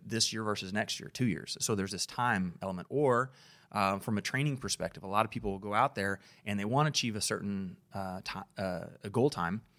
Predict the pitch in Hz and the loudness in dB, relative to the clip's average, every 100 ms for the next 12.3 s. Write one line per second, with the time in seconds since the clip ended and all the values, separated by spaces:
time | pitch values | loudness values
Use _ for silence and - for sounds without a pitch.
0 | - - 120 120 117 107 104 107 98 120 | -20 0 2 2 0 0 2 0 0 0
1 | - 95 98 - - - - 127 131 135 | 0 -2 -2 -8 -20 -10 -4 0 2 2
2 | 127 110 139 131 104 - 127 127 113 107 | 0 0 0 2 0 -2 -4 -2 0 0
3 | 101 - 104 98 90 87 - 92 - 120 | 0 0 0 0 -2 -4 -6 -4 -2 0
4 | - 127 104 92 92 95 95 117 117 110 | 0 2 4 2 0 -4 0 2 2 2
5 | 98 131 117 101 - 107 104 - _ - | 0 2 2 0 0 0 -2 -6 _ 2
6 | 107 107 139 123 117 - 120 123 104 - | 4 4 2 2 0 0 0 0 -2 -6
7 | 101 131 127 107 101 107 104 95 92 113 | -4 0 2 2 0 -2 -2 -6 -2 -2
8 | 117 104 101 - 101 107 101 95 95 107 | 0 -2 -4 -4 -4 -2 -2 -4 -2 -2
9 | 90 - _ _ _ 110 - 117 104 95 | -4 -10 _ _ _ 0 2 4 4 2
10 | 107 101 90 - 135 135 127 131 127 - | -4 -6 -6 -2 0 0 -2 0 -2 -4
11 | 95 98 - 95 - - 147 131 127 131 | -6 -4 -2 -2 -2 2 2 4 2 2
12 | 123 123 | 0 0